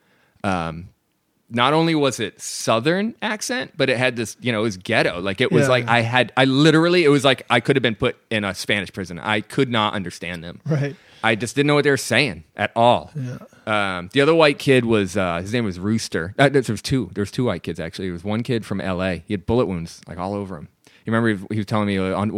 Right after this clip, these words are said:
Speaker 1: on his way to kindergarten, this is a story to me, on his way to kindergarten, he
Speaker 2: Jesus.
Speaker 1: just got shot. Just on his way. You know, that was, like, what they would do out there.
Speaker 2: Yeah.
Speaker 1: It's like,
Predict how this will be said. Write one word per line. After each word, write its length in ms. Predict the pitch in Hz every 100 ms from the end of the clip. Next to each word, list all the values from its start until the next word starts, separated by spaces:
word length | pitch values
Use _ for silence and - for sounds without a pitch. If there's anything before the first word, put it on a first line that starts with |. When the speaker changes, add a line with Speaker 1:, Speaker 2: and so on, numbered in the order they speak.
| 107
Speaker 1:
on 80 | 104
his 100 | 110
way 100 | 117
to 80 | 104
kindergarten, 400 | 117 110 92 85
this 100 | 110
is 40 |
a 40 | 120
story 280 | - 113 98
to 60 |
me, 200 | 113 110
on 100 | 95
his 100 | 95
way 80 | 107
to 80 | 92
kindergarten, 420 | - 95 92 90
he 40 | 90
Speaker 2:
Jesus. 120 | 92
Speaker 1:
just 100 | -
got 120 | -
shot. 380 | - 95 78 _ _ _ _ _ _ _ _ _ _ -
Just 180 | - - -
on 160 | 101
his 80 | 120
way. 200 | 123 98 - - _ _ _ -
You 80 | 101
know, 200 | 92 98 -
that 100 | 101
was, 100 | 104
like, 100 | 107
what 120 | 104
they 100 | 101
would 80 | 101
do 120 | 107
out 160 | 90 78
there. 240 | 78 -
Speaker 2:
Yeah. 100 | 151
Speaker 1:
It's 100 | -
like, 100 | -